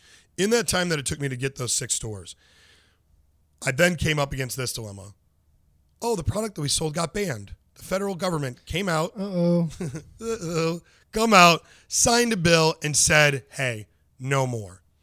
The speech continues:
Speaker 1: Now, had I built my business around protein,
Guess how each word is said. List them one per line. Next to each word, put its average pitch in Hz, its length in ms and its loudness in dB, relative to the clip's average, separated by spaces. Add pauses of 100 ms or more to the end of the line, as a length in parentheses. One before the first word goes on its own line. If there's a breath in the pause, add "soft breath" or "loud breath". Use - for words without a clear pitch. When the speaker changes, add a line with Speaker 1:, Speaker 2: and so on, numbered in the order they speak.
(580 loud breath)
Speaker 1:
Now, 175 300 2 (100)
had 202 220 2
I 220 100 2
built 180 260 2
my 156 140 0
business 139 340 -2
around 101 300 -12
protein, 147 720 -4